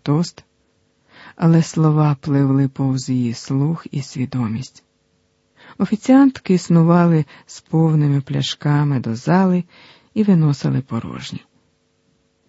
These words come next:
Враження було таке, що тут випробували усі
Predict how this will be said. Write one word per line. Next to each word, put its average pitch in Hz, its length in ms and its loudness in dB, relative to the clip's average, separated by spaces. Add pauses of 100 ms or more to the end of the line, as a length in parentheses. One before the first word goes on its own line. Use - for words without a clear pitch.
(280)
Враження 175 580 2
було 151 260 -2
таке, 233 460 -2 (460)
що - 280 -2
тут - 520 -4 (340)
випробували 214 1080 -2
усі 196 500 -4